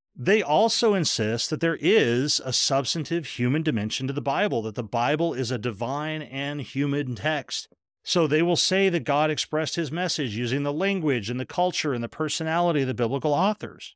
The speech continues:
They insist that God didn't sort of take over or override the biblical authors. They'll say that, you know, they were not entranced.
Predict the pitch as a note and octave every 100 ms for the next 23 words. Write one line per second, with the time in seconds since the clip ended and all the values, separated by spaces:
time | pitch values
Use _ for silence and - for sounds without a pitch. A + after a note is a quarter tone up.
0 | _ B2+ D#3+ E3+ D#3 - F3 D#3+ - C3
1 | C3+ D3+ D#3 D3+ C#3+ - C#3+ B2+ - _
2 | _ - - F3+ D3+ - E3 E3 C#3+ D3
3 | C#3 C3+ C#3 C#3+ D#3+ D#3+ D3+ A#2 C3 D3+
4 | D#3 A#2 A2+ A#2 A2+ A#2 G#2+ G#2+ - F2
5 | F2+ C3+ - D#3 D3+ C#3 B2 C3 C3+ C#3+
6 | C#3+ A#2+ - D3 C#3+ D3 - -